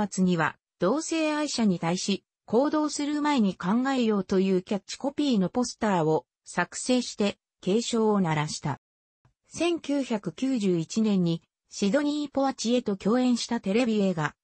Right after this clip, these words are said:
裁かれた壁アメリカ、平等への戦いが遺作となり、千九百九十四年に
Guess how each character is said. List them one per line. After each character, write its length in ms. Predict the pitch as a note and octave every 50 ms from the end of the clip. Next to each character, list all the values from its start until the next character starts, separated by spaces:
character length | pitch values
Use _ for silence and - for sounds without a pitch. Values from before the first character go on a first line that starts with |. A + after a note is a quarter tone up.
| _ _
裁 320 | _ - - F3 F#3 B3 C#4
か 140 | - D4 D4
れ 100 | C#4+ -
た 140 | - F3+
壁 320 | - - - D#3+ F#3+ G#3 G3+
ア 80 | F#3+
メ 120 | F3+ F3+ G#3
リ 120 | A3+ G#3
カ、 240 | - E3+ D#3+ D3+ - - _ _ _ -
平 240 | E3+ G3 C4 D4 D4+
等 200 | D#4 D4+ D4+ D4
へ 120 | C#4+ C#4
の 80 | A#3+ A#3
戦 460 | - - F3+ - F#3 G3+ - G#3+ A#3+
い 140 | A#3+ A3 G3+
が 200 | F#3+ F3+ F3+ F#3 - _ _ _ _
遺 80 | E3+
作 320 | - - B3 B3 - - -
と 140 | - A#3+ A#3
な 140 | A3+ A3
り、 180 | F#3 D#3+ - - _ _ _ _ _
千 240 | - D4+ E4 E4+ D4+
九 240 | - C#4 C4+ B3
百 280 | G#3+ - F#3+ - - A3
九 280 | - - B3+ C#4 C#4 A3+
十 180 | G3+ F#3 F3
四 160 | E3 D#3+ D#3
年 300 | E3 F3+ F3+ F3+ F3+ E3+
に 180 | E3+ E3+ F3+ -